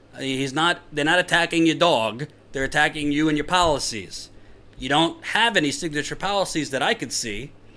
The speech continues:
You're running on love. Um, you know, go be president of Rosario Dawson, 'cause that's his girlfriend. I'm cool with that. But there's no reason for Cory Booker to be in this race anymore. He, he doesn't have a chance to win,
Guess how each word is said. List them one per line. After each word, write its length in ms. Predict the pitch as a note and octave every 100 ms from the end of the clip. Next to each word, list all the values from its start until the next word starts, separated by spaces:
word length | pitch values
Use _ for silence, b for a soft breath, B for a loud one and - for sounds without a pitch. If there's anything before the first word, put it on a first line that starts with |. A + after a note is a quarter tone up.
| B B
You're 140 | B2 B2+
running 300 | D#3 E3+ D#3+
on 300 | D3+ C#3+ C3+
love. 600 | E3+ F3 A2+ D#3 - - - - b b b b -
Um, 640 | C3 B2+ B2 A#2 A#2+ A#2+ - - - - - - - - - -
you 160 | B2 D#3+
know, 220 | F3 F#3+ - -
go 140 | C#3 D3
be 140 | G3+
president 600 | E3+ F#3 D#3+ F3 F3 - - -
of 220 | C#3 B2+
Rosario 520 | C#3 C#3 C#3 D3 D3
Dawson, 600 | C#3 C3 C3+ C3+ C3+ C#3+ - B B B -
'cause 200 | - A2
that's 240 | B2 B2 -
his 280 | C3 - -
girlfriend. 460 | D#3 C3+ - C#3+ D3+
I'm 100 | B2+
cool 200 | - C#3+
with 140 | C3+
that. 320 | C3+ C3+ D3 - B B -
But 340 | C#3+ C#3 C3 - - _ _ _
there's 120 | C#3+ D3
no 100 | F#3
reason 320 | F#3 E3+ D#3+
for 100 | D3+
Cory 260 | D#3 D3+
Booker 240 | C#3+ D3 D3+
to 80 | C3
be 160 | F3+
in 80 | F#3+
this 200 | A#2 -
race 260 | A2 G2+ A2
anymore. 380 | G2+ G2 F#2
He, 180 | - C3
he 140 | B2+ B2+
doesn't 320 | C#3 D3 E3+
have 120 | E3
a 40 |
chance 300 | - D#3+ D#3+ -
to 120 | F3+
win, 340 | B2+ G2+ C3+